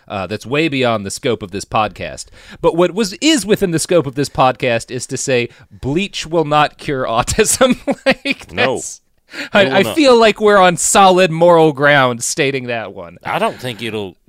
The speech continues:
Speaker 2: cure your hemorrhoids either.
Speaker 1: Yeah, it, I don't think it cures anything other than maybe wanting your asshole to be a sparkling, <laughs> the, the color of sparkling white tile.
Speaker 2: Yeah, no, no, I, <laughs> yeah, it was, like, too
Speaker 1: Yeah.
Speaker 2: brown.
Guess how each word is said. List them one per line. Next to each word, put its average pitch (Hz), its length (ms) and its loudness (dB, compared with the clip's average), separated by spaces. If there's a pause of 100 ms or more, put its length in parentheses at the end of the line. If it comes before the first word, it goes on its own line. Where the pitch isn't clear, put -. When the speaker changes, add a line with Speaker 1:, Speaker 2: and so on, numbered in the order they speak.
Speaker 2:
cure 127 400 -6
your 107 280 -8
hemorrhoids 95 540 -8
either. 104 220 -8 (920)
Speaker 1:
Yeah, 135 360 0 (100)
it, 131 240 -4
I 135 140 2
don't 139 200 0
think 135 220 -6
it 139 140 -8
cures 131 340 -6
anything 139 560 -4
other 131 260 -2
than 117 240 -4
maybe 117 540 -2 (160)
wanting 117 460 -6
your 113 160 -4
asshole 120 500 0
to 123 160 -10
be 113 200 -4
a 110 120 -4
sparkling, 127 880 -4
<laughs> - 60 -20
the, 123 340 -6
the 170 140 2
color 165 420 2
of 139 140 -4
sparkling 139 640 -2
white 131 260 -2
tile. 147 500 -2 (360)
Speaker 2:
Yeah, 98 300 -4 (120)
no, 104 220 -6
no, 107 100 -6
I, 107 200 -4 (280)
<laughs> 117 60 -14 (100)
yeah, 78 300 -16 (160)
it 82 100 -18
was, 85 240 -16
like, 80 200 -16
too - 120 -12
Speaker 1:
Yeah. 101 180 -2
Speaker 2:
brown. 87 360 -8